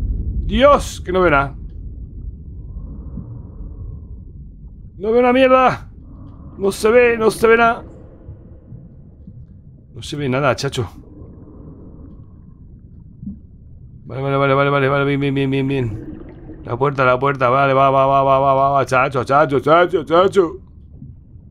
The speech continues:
La puerta número dieciséis. Vamos a abrir los cajones, ¿no? A ver que hemos, así hemos algo. Madre mía, este hombre cómo abre cajones, ¿eh? Su máquina.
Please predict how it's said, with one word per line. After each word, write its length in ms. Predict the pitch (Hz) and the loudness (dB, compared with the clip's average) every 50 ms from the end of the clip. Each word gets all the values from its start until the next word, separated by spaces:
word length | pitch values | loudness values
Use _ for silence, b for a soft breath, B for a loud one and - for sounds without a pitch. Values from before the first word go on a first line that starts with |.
| - - - - - - - - - - - - - - - - - - - - - - - - - - - - - - - - | -20 -20 -20 -20 -20 -20 -20 -20 -20 -20 -20 -20 -20 -20 -20 -20 -20 -20 -20 -20 -20 -20 -20 -20 -20 -20 -20 -20 -20 -20 -20 -14
La 180 | - 123 120 120 | -8 -8 -8 -2
puerta 300 | - 143 147 151 151 156 | 0 0 0 0 0 0
número 320 | 151 151 151 151 151 156 143 | 0 2 2 2 2 0 -2
dieciséis. 840 | 131 135 147 143 147 147 - - 135 110 - - 135 139 147 160 | -2 -6 -2 -2 -2 -2 -2 -4 -6 -6 -2 0 0 0 0 0
Vamos 120 | 147 139 | -2 -2
a 40 | 143 | 0
abrir 120 | 143 147 139 | 0 0 0
los 80 | 131 | -2
cajones, 300 | - 117 127 165 170 147 | -2 -2 -2 -2 0 0
¿no? 60 | 143 | 0
A 40 | 147 | 0
ver 100 | 147 143 | 0 0
que 80 | 139 139 | 0 0
hemos, 200 | 135 139 135 156 | 0 2 2 0
así 260 | 160 156 123 - 143 | 0 -2 -2 -4 -4
hemos 140 | 147 143 139 | -2 0 0
algo. 360 | 147 147 123 107 - - - - - - - - - - - - - - - - - - - - - - - - - - | 0 0 -2 -2 -4 -8 -14 -18 -18 -18 -18 -18 -16 -18 -18 -18 -18 -18 -18 -18 -20 -20 -20 -18 -16 -14 -16 -16 -16 -14
Madre 200 | - 131 135 139 | -10 -6 -4 -2
mía, 120 | 143 160 151 | -2 -2 -2
este 180 | 127 - 151 | -2 -2 -2
hombre 140 | 160 170 165 | 0 2 2
cómo 200 | 160 151 151 160 | 4 6 6 6
abre 180 | 170 175 165 139 | 6 4 4 2
cajones, 440 | 147 120 170 196 175 139 147 196 | 2 2 2 4 4 4 2 0
¿eh? 80 | - - - - | -2 -8 -16 -16
Su 180 | - - - 135 | -12 -8 -6 -2
máquina. 440 | 135 139 131 127 123 120 107 - | 0 0 2 2 0 0 -2 -2